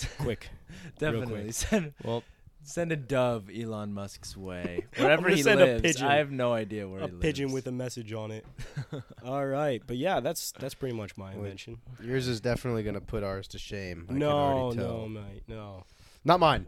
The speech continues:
Speaker 3: Not mine, though.
Speaker 1: Okay.
Speaker 3: Probably
Speaker 2: Yours,
Speaker 3: Sam's, though.
Speaker 2: your guys' is amazing.
Speaker 3: Probably.
Speaker 1: Well, then what's
Speaker 3: Probably.
Speaker 2: I wish I
Speaker 1: yours?
Speaker 2: would have thought of this stuff.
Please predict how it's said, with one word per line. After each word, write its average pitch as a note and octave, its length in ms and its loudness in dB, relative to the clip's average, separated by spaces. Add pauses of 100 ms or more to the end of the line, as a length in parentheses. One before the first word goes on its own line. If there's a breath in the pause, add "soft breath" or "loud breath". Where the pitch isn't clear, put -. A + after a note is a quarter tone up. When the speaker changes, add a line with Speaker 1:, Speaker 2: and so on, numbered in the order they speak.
Speaker 3:
Not A#2 180 0
mine, F#2+ 220 -4
though. F2+ 80 -4
Speaker 1:
Okay. C3+ 80 0
Speaker 3:
Probably D3+ 240 8
Speaker 2:
Yours, D#3 200 6
Speaker 3:
Sam's, G#2+ 120 -4
though. F#2+ 120 -4
Speaker 2:
your - 80 -2
guys' C#3+ 240 0
is F#2 220 -12
amazing. G2+ 320 -6
Speaker 3:
Probably. F#2 240 -8
Speaker 1:
Well, D#3+ 140 0
then E3 140 6
what's E3 180 4
Speaker 3:
Probably. F3+ 140 10
Speaker 2:
I - 40 8
wish F3 160 6
I D#3 60 0
Speaker 1:
yours? B2 80 0
Speaker 2:
would A#2 40 -4
have A2 100 -4
thought G#2 200 -6
of G#2 80 -8
this G2+ 160 -10
stuff. G#2 280 -12